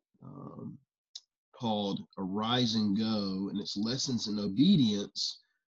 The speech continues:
from the Apostle Peter and then also, uh, from Jonah. So we're gonna use chapter twenty-one to kind of bridge this gap between, uh,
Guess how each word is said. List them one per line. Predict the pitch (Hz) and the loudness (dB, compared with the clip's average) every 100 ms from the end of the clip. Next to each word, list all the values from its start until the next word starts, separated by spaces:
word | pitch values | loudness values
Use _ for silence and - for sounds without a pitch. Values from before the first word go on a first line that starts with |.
| _ | _
from | - 123 113 110 107 | -6 -2 0 2 2
the | 117 | 2
Apostle | 110 - 127 - 104 95 | 0 -4 -2 -2 -2 -4
Peter | 170 156 143 139 127 120 _ _ _ _ _ | 0 6 6 6 4 -2 _ _ _ _ _
and | 107 110 107 | 0 2 4
then | 110 | 2
also, | 98 113 117 - 113 101 101 101 98 - _ | 2 -2 0 0 0 0 0 -2 -6 -18 _
uh, | 104 90 95 | -10 -10 -10
from | - 104 | -4 -2
Jonah. | 101 123 139 107 95 92 | 0 0 2 0 -2 -6
So | - | -4
we're | 107 | 0
gonna | 120 110 | 2 4
use | 110 113 107 - - _ _ _ _ - | 8 8 6 0 -8 _ _ _ _ -2
chapter | 143 - 110 | -2 0 -4
twenty-one | - 160 143 117 113 104 | -2 2 4 4 2 0
to | |
kind | 104 135 107 | 0 -2 0
of | 95 | 0
bridge | 113 117 113 104 110 | 2 4 4 2 0
this | 107 101 - | 0 -2 -4
gap | 98 120 117 113 98 | -2 0 2 2 0
between, | 101 - 117 104 104 101 95 _ _ _ _ - | -6 -4 0 2 2 0 -4 _ _ _ _ -14
uh, | 50 50 50 | -10 -10 -10